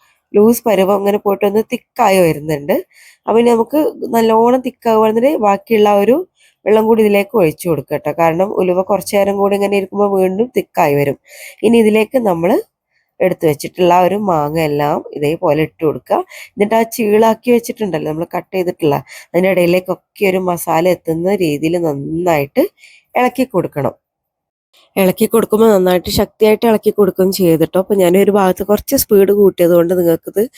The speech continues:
ഇങ്ങനെ കുത്തി ഇളക്കുന്ന പോലെ തോന്നുന്നുണ്ടാവും. ഞാൻ പതുക്കെ ആണ് ട്ടോ ഓരോന്നും ഇങ്ങനെ ഇളക്കി എടുത്തിട്ടുള്ളത്. അതിന് ശേഷം നമുക്കിതിനി നമ്മുടെ ഭരണിയിലേക്ക് തന്നെ തിരികെ ഇട്ട് കൊടുക്കണം ട്ടോ. കാണാൻ നല്ല ഭംഗിയുണ്ടല്ലേ, നല്ല പച്ച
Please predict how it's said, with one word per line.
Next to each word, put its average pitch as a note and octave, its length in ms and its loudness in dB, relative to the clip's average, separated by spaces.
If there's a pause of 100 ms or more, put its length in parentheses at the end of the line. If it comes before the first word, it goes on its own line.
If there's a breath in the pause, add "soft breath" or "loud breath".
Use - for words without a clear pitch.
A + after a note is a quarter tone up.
(280 loud breath)
ഇങ്ങനെ A3 240 0
കുത്തി - 300 -2
ഇളക്കുന്ന A3+ 420 2
പോലെ G#3 280 0
തോന്നുന്നുണ്ടാവും. F#3 560 0
ഞാൻ F#3+ 180 -2
പതുക്കെ F3+ 340 -4 (220)
ആണ് G#3+ 200 2
ട്ടോ G3 120 0
ഓരോന്നും F3 380 2
ഇങ്ങനെ F3+ 180 0
ഇളക്കി E3 300 -4
എടുത്തിട്ടുള്ളത്. E3 580 -2 (500 loud breath)
അതിന് B3+ 220 2
ശേഷം C4 460 2
നമുക്കിതിനി G3 640 0 (100)
നമ്മുടെ F#3 280 0
ഭരണിയിലേക്ക് E3+ 640 0
തന്നെ G3 200 -2
തിരികെ E3+ 360 0
ഇട്ട് - 180 -6
കൊടുക്കണം D3 460 -2
ട്ടോ. F3+ 180 -2 (420 loud breath)
കാണാൻ D#3+ 280 2
നല്ല F#3+ 300 4
ഭംഗിയുണ്ടല്ലേ, E3+ 600 0
നല്ല D3+ 240 -2
പച്ച - 240 -10